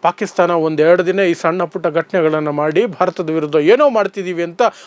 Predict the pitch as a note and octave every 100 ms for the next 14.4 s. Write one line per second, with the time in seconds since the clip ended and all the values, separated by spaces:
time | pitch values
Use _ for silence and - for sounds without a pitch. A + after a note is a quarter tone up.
0 | - F3+ G3 B3+ B3+ G#3+ G3+ F#3+ F3 F#3
1 | G#3 G3 F3 C4+ D4+ B3 G#3 F3+ G3 A#3+
2 | D#4 A#3+ _ _ _ _ _ _ _ _
3 | _ - D4+ E4+ D#4 C4 D#4 D4+ D4+ B3+
4 | - E3+ B2+ B2+ - - - - - F3+
5 | B3+ C4 - A3 G3+ G3 F#3 D#3+ D3+ E3
6 | E3 D3 D3 D#3 D3 C#3+ C3+ C3 C#3 C3+
7 | B2 D3+ C4+ C4 C#4 B3 F#3+ F3 G3 B3
8 | A3 A3 - F#3+ G3+ G3 E3 F3+ C4+ C4
9 | - - _ B2+ D3 G#3+ D#3+ C#3 B2 F#3
10 | C#4 - D3 F3 C#4 B3 G#3 C#3 C3 C3
11 | D#3 F#3+ E3 G3+ C4 D4 E4 D#4 D4 D4
12 | D4 F#3 A#3 B3+ C4+ A#3 F3 C#3+ A3+ D4
13 | C#4 C4+ A#3+ G3+ A#3 G3+ - D#3 D3+ C3+
14 | C3 B2 C3+